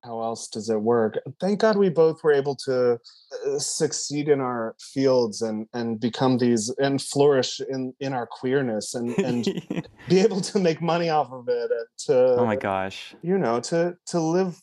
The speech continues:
Speaker 1: full lives
Speaker 2: Yeah.
Speaker 1: based off of that, out of Steubenville, Ohio and Cadiz, Ohio.
Speaker 2: I mean, truly, I remember Cadiz. Yeah.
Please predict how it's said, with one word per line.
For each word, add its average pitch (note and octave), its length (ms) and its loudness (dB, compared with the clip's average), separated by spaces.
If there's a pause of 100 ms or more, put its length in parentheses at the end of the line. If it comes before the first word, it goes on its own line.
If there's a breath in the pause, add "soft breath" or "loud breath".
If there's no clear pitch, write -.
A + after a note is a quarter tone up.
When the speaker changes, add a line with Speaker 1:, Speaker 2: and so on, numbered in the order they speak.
Speaker 1:
full F3 240 2
lives D3+ 520 0
Speaker 2:
Yeah. A#2+ 260 -4 (200)
Speaker 1:
based F#3 340 -4
off A#2+ 140 0
of A#2+ 80 -8
that, A2 220 2 (280)
out D3+ 140 2
of C#3+ 140 0
Steubenville, F3 680 0
Ohio D#3+ 480 0
and A#2 140 -8 (120)
Cadiz, C#3 300 -4
Ohio. A#2 680 2 (120)
Speaker 2:
I C#3 80 0
mean, C#3 280 -2
truly, C#3 440 -4
I C3+ 60 -2
remember C3 360 -2
Cadiz. C#3 640 -4
Yeah. D3+ 320 -2